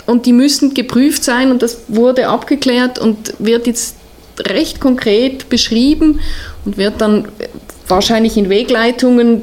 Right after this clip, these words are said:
zu der Ordnung noch viel detaillierter dann im, im Einzelfall mit Beispielen belegt, wie das genau sein kann, um da wirklich Hilfestellung zu leisten und aufzeigen zu können, das muss, das i-,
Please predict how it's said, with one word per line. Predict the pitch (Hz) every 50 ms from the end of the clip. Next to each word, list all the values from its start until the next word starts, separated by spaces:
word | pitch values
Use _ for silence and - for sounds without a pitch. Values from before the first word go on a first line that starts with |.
| - - -
zu | - - 254 277
der | 294 294 262
Ordnung | 247 220 226 247 254 254 254 262 254 262 262 262 254 262 - - - - - - - - -
noch | - - 214 208 220 269 - - - - - - - - - - - -
viel | - - - 262 269 277 277 269
detaillierter | 247 240 233 233 240 233 214 214 220 247 254 254 - 240
dann | - 202 202 208 214 214
im, | - 202 220 220 220
im | 202 - 202 202
Einzelfall | 196 - 196 202 233 226 - 226 208 - 220 202 202 202
mit | 208 220 247 233 -
Beispielen | - 135 180 202 214 - - 214 214 202 202 196 196
belegt, | 190 175 170 170 196 233 226 - -
wie | 196 220 220
das | 208 196 196 - - - - -
genau | - 202 190 180 185 190
sein | 185 196 196 214 240 262
kann, | 262 - 226 214 240 254 247 - - - - - - -
um | 220 220
da | 214 214 202
wirklich | 202 220 233 233 262 240
Hilfestellung | - 254 247 254 - 240 - 233 226 226 226 208
zu | - -
leisten | 208 190 190 202 214 - - 233
und | - 202 208 - - - -
aufzeigen | - 196 214 233 - - 254 214 214 226 220
zu | 214 220
können, | 214 - 208 208 226 254 247 233
das | 220 208 - - - - - - - -
muss, | 190 190 226 254 294 285 - - - - - -
das | - 214 208 -
i-, | - - - 214